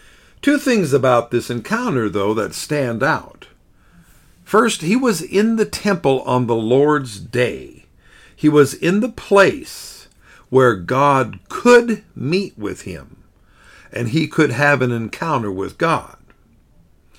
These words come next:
Secondly, he was in the Spirit. Now, what does "in the Spirit" mean? To be in the Spirit, you must be praying and seeking the face of God,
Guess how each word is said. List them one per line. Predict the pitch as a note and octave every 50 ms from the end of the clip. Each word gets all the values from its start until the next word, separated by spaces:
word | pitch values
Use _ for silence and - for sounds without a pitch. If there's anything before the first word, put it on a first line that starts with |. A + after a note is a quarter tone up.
| _ _ - - - - _ _
Secondly, | - - - C4 C4 C4 B3+ G3 C3+ G#2 G#2 G2+ E2+ D#2+ D#2+ - - - _ _ _ _
he | _ - C#3 C#3
was | C3+ C3+ B2+ A2 -
in | - D3+ C#3+ C#3
the | A#2+ A2
Spirit. | - - - - - - C4 C4 D#3+ G2+ - - - - - - - _ _ _ _ _ _ _ _ _ _ _ _ _ _ - _ _ -
Now, | C#3 C#3+
what | E3 G#3+ C#4 D4 C#4+
does | - F#3+ E3 C3+ B2
"in | C#3 D3 C#3 A#2+
the | A#2 G#2+
Spirit" | - - - - B2+ A#2 G2+ F2 E2 - -
mean? | F#2 G2+ G#2+ G#2 F2+ C#2+ C2+ - - - _ _ - _ _ _ _ _ _ _ _ _ - - - _ - - _ _ _ _ _ _ _
To | - C#3+
be | D3 G#3 A#3 A3 - -
in | G#3+ B3 C#4+
the | C#4 A3+
Spirit, | - - - - - C4 C4+ - C3+ A#2+ G#2 A2 A2 - -
you | C#3 C#3+ D#3
must | D#3 D#3+ F3+ F#3+ - - C#3
be | D3 D3 C3+
praying | A#2+ - - - - E3 F3+ F#3 G3 G#3 A3+ B3 B3 A3+ G3
and | C#3 B2 A#2+
seeking | - - - F3+ G3+ G3+ - G#3+ G#3 G#3 G3+
the | F#3 D#3
face | - - D3 D#3 D#3+ D3+ - -
of | F3 E3 D3+ D#3
God, | F#3+ G3 A#3 G#3+ C3 - - - - - - -